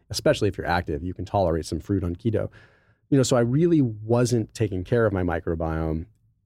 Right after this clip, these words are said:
So I think that, and I, I noticed that pattern, like, people go on keto and then next thing you know,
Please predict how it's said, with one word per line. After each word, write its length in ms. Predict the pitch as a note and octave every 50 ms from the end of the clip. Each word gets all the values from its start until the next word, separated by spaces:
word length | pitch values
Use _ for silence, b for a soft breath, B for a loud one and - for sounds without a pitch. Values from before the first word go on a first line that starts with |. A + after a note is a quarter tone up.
| _
So 220 | - - C3+ B2 A#2
I 180 | - - A2
think 300 | A2 - - C3+ B2 A#2
that, 100 | - A#2+ - C3 - - C3
and 100 | A#2+ B2
I, 300 | A#2 A#2+ B2+ B2+ B2+ B2+
I 20 |
noticed 320 | B2+ B2+ B2+ B2 A#2 A2
that 160 | - G#2+ - -
pattern, 300 | G2 F2 D#2 D2 C#2 D2
like, 140 | E2+ G2+
people 260 | - C3 A#2+ A2+ A2+ G#2+
go 180 | G#2+ A2 G#2
on 140 | G#2 G#2 G2
keto 440 | - - G#2+ G2 G2+ F#2+ G2 G2+ -
and 140 | A2+ G2+ G2
then 160 | F#2 F2+ F2+
next 220 | F#2+ G2 F#2+ -
thing 120 | - G2+ G2
you 100 | F#2 F#2
know, 340 | F#2+ F#2 F#2 F#2 F2+ F2